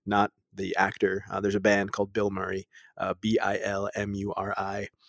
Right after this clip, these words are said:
that I saw here in Orlando recently, uh, just a couple weeks ago before we all start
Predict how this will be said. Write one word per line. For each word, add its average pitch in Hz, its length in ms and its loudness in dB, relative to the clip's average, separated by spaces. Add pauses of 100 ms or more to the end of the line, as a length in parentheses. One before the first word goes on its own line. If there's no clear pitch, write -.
(380)
that 104 80 4
I - 20 2
saw 104 320 4
here 113 240 6
in 113 60 4
Orlando 110 480 6
recently, 98 640 0 (440)
uh, 104 200 -2
just 143 180 0
a - 120 -20
couple 120 220 8
weeks 117 220 2
ago 107 340 4
before 107 420 4
we 110 80 0
all 110 160 4
start 107 300 8